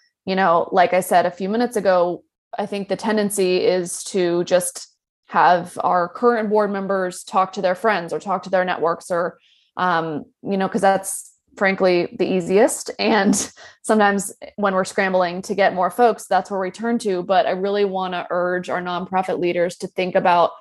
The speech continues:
where these materials are gonna be posted. So hopefully you've taken a little bit of time to put together a simple one pager with an F A Q, and you've created an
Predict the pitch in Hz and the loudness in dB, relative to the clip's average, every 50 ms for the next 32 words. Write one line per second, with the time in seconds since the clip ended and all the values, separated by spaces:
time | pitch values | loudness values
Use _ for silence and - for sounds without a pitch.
0 | - - - - _ _ - 190 190 202 208 202 190 202 196 196 190 185 - - | -20 -20 -20 -20 _ _ -4 0 2 4 4 4 4 4 2 0 -2 -6 -4 -4
1 | 190 190 185 185 180 190 190 190 175 170 165 - - 190 180 175 - - 143 147 | -2 0 0 0 0 -2 -4 -4 -4 -8 -6 -2 -2 -2 -2 -2 -4 -4 -4 -4
2 | - - 175 180 180 196 202 - - - 202 202 196 190 190 190 185 - _ _ | -4 -4 -4 -2 0 0 0 0 2 2 4 4 4 4 4 2 0 -4 _ _
3 | _ _ _ - 196 196 196 190 190 190 185 180 180 175 - - - - - 226 | _ _ _ -8 -4 -2 0 2 2 2 2 0 -2 -6 -12 -18 -20 -10 -4 -2
4 | 202 196 202 196 190 180 185 196 190 185 190 185 185 180 - 214 185 175 175 180 | -2 0 0 -2 -4 -2 0 0 0 0 0 -2 -4 -4 -4 -6 -6 -6 -6 -6
5 | 175 - - 180 - - 202 185 180 170 175 170 165 165 151 120 190 - - 190 | -8 -6 -4 -4 -4 -2 0 2 2 4 4 4 4 4 4 2 0 -4 -4 -4
6 | 190 196 190 190 180 175 180 - - _ _ _ _ _ - 214 208 208 196 233 | 0 2 4 4 4 4 2 -2 -12 _ _ _ _ _ -2 -2 0 0 2 2
7 | 208 202 190 202 202 196 190 180 185 190 190 175 180 180 - 185 185 185 - - | 2 2 2 2 2 2 2 2 0 0 -2 -4 -6 -4 -6 -6 -6 -6 -4 -2
8 | 190 185 185 190 190 196 185 - - 180 175 175 175 175 175 175 180 180 - - | 0 0 0 2 2 2 0 0 -2 -4 -6 -6 -6 -6 -8 -8 -8 -8 -6 -2
9 | - 190 185 175 185 180 175 - - | 0 0 2 4 4 2 2 0 -2